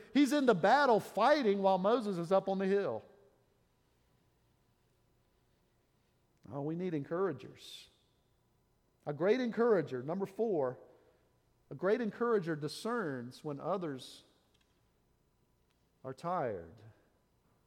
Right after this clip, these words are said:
And quite frankly, right now as Christians,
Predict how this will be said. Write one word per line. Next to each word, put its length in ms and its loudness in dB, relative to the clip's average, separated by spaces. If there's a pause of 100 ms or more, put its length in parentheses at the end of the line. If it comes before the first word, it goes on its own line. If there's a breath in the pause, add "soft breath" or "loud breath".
(1040)
And 100 -10
quite 260 0
frankly, 440 -4
right 240 0
now 200 -2
as 120 -6
Christians, 580 -8